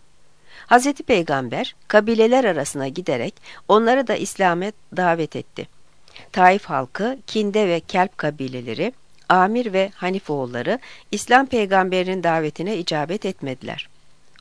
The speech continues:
Onların İslamiyet'e karşı aldıkları bu menfi vaziyet, İslam peygamberini Hakk'ın emrini halka tebliğ vazifesinden alıkoyacak değildi.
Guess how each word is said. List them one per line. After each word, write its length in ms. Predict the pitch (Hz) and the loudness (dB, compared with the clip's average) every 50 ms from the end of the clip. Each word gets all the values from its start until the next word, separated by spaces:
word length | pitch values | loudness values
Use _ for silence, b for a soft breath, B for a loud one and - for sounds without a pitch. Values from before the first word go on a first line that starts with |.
| - | -6
Onların 460 | 151 165 165 156 147 147 170 226 247 - - | -4 -4 -2 -2 -4 -4 -4 -4 -6 -8 -10
İslamiyet'e 600 | 190 - - 165 170 170 170 165 175 185 - 247 | -12 -6 -4 -2 -2 -2 -2 -4 -4 -6 -6 -4
karşı 380 | - 233 202 196 - - - | -2 -2 0 0 0 0 0
aldıkları 600 | - 180 175 175 175 - - 165 170 165 160 151 | 0 0 -2 -4 -8 -8 -6 -4 -4 -4 -6 -6
bu 160 | 165 170 170 | -8 -8 -8
menfi 500 | - 165 165 170 165 160 - 208 226 233 | -6 -4 -4 -4 -4 -4 -4 -4 -4 -2
vaziyet, 420 | 202 175 156 147 - 127 135 202 - - B B B B B B B - | -2 -4 -4 -6 -8 -8 -8 -8 -8 -10 B B B B B B B -10
İslam 340 | 180 - - 220 233 247 | -10 -2 4 4 4 4
peygamberini 840 | 247 - 233 226 208 208 208 196 208 196 196 196 196 196 208 254 262 B B B B | 4 2 0 2 2 2 0 0 0 0 -2 -2 -2 -2 -4 -4 -6 B B B B
Hakk'ın 380 | - 190 202 - - 247 247 | -4 -4 -4 0 0 0 2
emrini 520 | 220 127 170 165 156 147 135 131 147 202 247 B B B B B | 2 0 -2 -2 -2 -4 -4 -4 -4 -6 -8 B B B B B
halka 340 | - 180 190 196 - 240 | 4 4 6 6 2 -2
tebliğ 420 | 240 - 226 202 190 196 240 269 240 | 0 2 0 0 0 0 -2 0 2
vazifesinden 840 | 196 190 170 160 160 165 - 156 160 - 151 143 151 143 147 147 - | 0 0 0 -2 -4 -4 -4 -6 -4 -4 -4 -4 -2 -2 -4 -2 -2
alıkoyacak 720 | 156 180 190 185 - 160 147 135 - - 190 220 - - | -2 -2 -2 -4 -4 -4 -4 -4 -2 -4 -4 -4 -4 -6
değildi. 400 | - 185 160 143 139 - 113 - | -4 -4 -4 -4 -6 -8 -12 -12